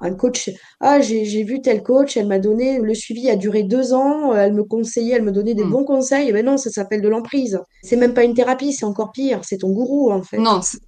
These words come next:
Speaker 1: C'est pas normal. Un coaching qui dure, euh, euh, au-delà de dix séances,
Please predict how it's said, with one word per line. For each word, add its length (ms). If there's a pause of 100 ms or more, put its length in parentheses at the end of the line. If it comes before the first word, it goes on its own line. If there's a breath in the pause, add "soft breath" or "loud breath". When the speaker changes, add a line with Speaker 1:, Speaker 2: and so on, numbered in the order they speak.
(180)
Speaker 1:
C'est 240
pas 140
normal. 480 (360 loud breath)
Un 80
coaching 380
qui 120
dure, 280
euh, 100 (500 loud breath)
euh, 260
au-delà 380
de 100
dix 220
séances, 640